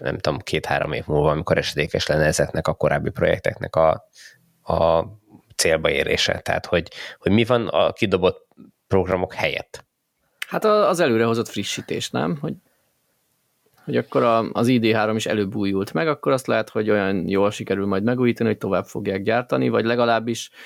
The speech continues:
Speaker 1: És akkor időt nyernek,
Speaker 2: anyagilag,
Speaker 1: vagy?
Speaker 2: hát időt nyernek, anyagilag jobban megéri gyártani, tehát hogyha az autó nem is lesz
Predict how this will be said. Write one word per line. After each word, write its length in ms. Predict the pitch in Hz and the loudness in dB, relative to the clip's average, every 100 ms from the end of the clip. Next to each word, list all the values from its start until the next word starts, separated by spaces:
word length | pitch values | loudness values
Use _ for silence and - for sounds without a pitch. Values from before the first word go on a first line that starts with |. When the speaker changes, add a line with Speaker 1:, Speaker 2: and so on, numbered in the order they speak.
| - - - | -20 -12 -4
Speaker 1:
És 160 | - | 0
akkor 180 | 90 90 | 2 4
időt 200 | 90 87 | 4 4
nyernek, 120 | 151 | 4
Speaker 2:
anyagilag, 360 | 143 95 - 123 | 4 4 2 2
Speaker 1:
vagy? 160 | 85 | 0
Speaker 2:
hát 160 | 82 214 | 0 0
időt 300 | 190 127 113 | 0 2 2
nyernek, 360 | 113 110 110 - | 2 0 0 0
anyagilag 520 | 165 139 135 127 120 | 2 2 2 2 2
jobban 360 | 127 113 113 | 2 2 2
megéri 680 | 110 110 107 101 101 98 90 - | 2 0 0 0 0 0 -2 -2
gyártani, 520 | 104 95 92 101 98 | 0 0 -2 -4 -4
tehát 260 | - 101 - | 0 -2 -2
hogyha 240 | 113 - | -8 -2
az 80 | 110 | 2
autó 340 | 127 127 127 | 2 2 2
nem 160 | 120 120 | 4 4
is 140 | 107 | 0
lesz 440 | 117 113 - - | -2 -2 -4 -8